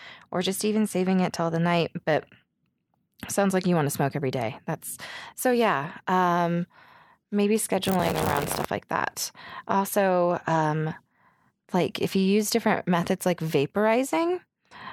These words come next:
um, edibles, like, I have so many different, uh, like, dabbing, I feel like doesn't smell like smoke, you know what I mean? Um, but that's also something that's kind of dif-, difficult to do <laughs> when you have kids around.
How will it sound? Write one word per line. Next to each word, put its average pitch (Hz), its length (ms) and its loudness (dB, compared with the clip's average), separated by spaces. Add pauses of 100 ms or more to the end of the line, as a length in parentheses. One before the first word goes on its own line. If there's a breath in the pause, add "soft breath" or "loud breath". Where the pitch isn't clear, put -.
(140 loud breath)
um, 160 380 2 (180)
edibles, 277 800 0
like, 202 180 0
I 202 120 2
have 208 220 0
so 190 340 0
many 180 200 4
different, 165 340 0 (140)
uh, - 120 0 (240)
like, 165 220 0
dabbing, 202 460 2
I 208 120 2
feel 220 180 2
like 208 280 0
doesn't 175 540 0
smell 160 540 2
like 165 160 0
smoke, 160 600 -2
you 214 140 0
know 214 100 4
what 214 100 2
I 208 60 4
mean? 208 400 2 (560 loud breath)
Um, 185 260 2
but 170 120 -2
that's 175 220 0
also 156 260 0
something 147 320 0
that's 131 240 -2
kind 151 220 0
of 143 120 -4
dif-, - 280 -4
difficult - 440 -2
to 151 80 -2
do 139 180 2
<laughs> - 20 6
when 226 160 4
you 170 100 0
have - 260 -2
kids 175 220 -2
around. 147 300 -4